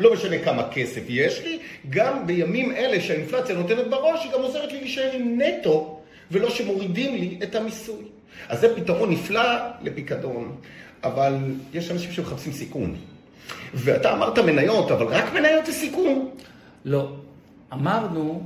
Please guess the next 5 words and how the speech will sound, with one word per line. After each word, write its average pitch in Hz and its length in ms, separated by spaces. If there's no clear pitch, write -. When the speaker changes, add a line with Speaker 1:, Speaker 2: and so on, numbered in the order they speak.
Speaker 2:
בתחילת 139 440
השיחה 135 540
שהשוק - 500
מאוד 135 320
השתנה. 104 400